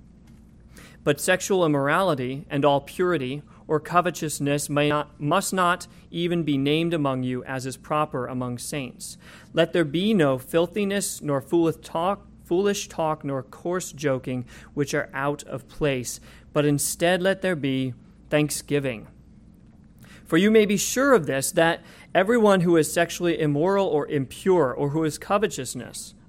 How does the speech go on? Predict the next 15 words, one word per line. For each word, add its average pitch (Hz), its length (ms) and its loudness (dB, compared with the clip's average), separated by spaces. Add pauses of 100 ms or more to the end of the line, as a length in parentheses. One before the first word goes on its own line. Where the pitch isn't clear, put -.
(140)
covetous, 160 800 -4
that 151 240 -2
is, 165 300 2
an 147 180 -2
idolater, 147 720 -2 (320)
has 160 320 0
no 165 460 2
inheritance 151 720 -2 (100)
with 135 160 -4
the 131 80 -6
kingdom 185 380 -2
of 151 140 -4
Christ - 580 -6 (420)
and 127 240 -8
God. 127 440 -2